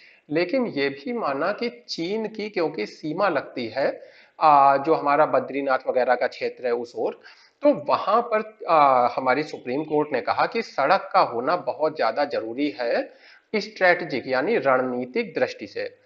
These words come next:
तो यानी कि जब एक रोड बन रही है, तो उसमें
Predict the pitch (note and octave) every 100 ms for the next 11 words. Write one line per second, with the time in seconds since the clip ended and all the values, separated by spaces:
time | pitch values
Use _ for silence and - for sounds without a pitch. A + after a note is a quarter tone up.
0 | _ _ - C#4+ F#3+ C3+ C3 F3+ A3 A3
1 | G3+ G#3 G#3+ A3 D3 C#3+ F#3+ C#3 A#2 G#2+
2 | G#2 G2 G2+ - G#3 A#3+ - B3+